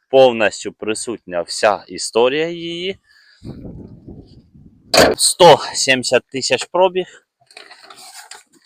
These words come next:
Ну, у доказательство цього пробіга ось уся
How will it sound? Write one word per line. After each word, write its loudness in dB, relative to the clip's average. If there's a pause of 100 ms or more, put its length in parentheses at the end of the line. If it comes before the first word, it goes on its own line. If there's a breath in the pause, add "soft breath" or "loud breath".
Ну, 6 (580)
у -2
доказательство 6
цього 6
пробіга 6 (1000)
ось 4
уся 8